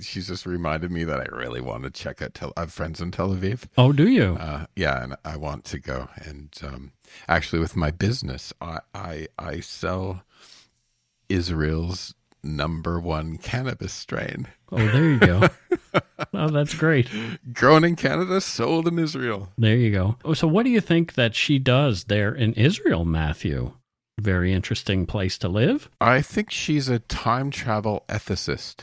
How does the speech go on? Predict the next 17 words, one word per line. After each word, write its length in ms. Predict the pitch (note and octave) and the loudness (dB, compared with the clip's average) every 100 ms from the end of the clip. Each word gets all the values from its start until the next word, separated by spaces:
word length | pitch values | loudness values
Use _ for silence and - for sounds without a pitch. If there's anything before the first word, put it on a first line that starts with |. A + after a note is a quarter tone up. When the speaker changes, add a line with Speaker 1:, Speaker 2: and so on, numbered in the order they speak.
| - - | -20 0
Speaker 2:
Really? 560 | A2+ D3 F3 D#2 D2 - | 6 6 6 2 -4 -2
Speaker 1:
Yeah, 200 | A2 A2+ | 2 2
so 240 | - - A2+ | 0 -2 -2
she 200 | - A#2 | -2 -8
specializes 1040 | - - A#2 A#2+ D#3+ D3 C#3+ C3+ C3+ B2+ | -8 -2 0 2 2 4 4 2 -2 -4
in 260 | - G#2+ G2+ | -6 -6 -2
the 140 | F#2+ | -2
complex 760 | F#2 - A2 G#2+ - G#2 - - | -4 -4 -2 -2 -2 -2 -4 -6
ethical 400 | G2+ - G2 A2 | -4 -2 0 -2
considerations 960 | - G#2+ F#2 - G#2 F#2 F2+ F2+ G2 F#2+ | -2 -4 -4 -4 0 0 0 -4 -6 -8
sub-, 320 | - - F#2 - | -8 -10 -10 -12
surrounding 520 | - F2 E2+ E2+ E2 | -12 -10 -8 -10 -12
time 340 | - - F2+ G2+ | -10 -8 -6 -6
travel. 420 | - G2+ - - _ - | -8 -10 -10 -18 _ 0
Speaker 2:
Okay. 560 | G2+ B2 - D#2+ G#2 D#3+ _ | 4 4 2 2 2 0 _
Speaker 1:
And 180 | - G2 | -4 0
it 120 | F#2+ | 0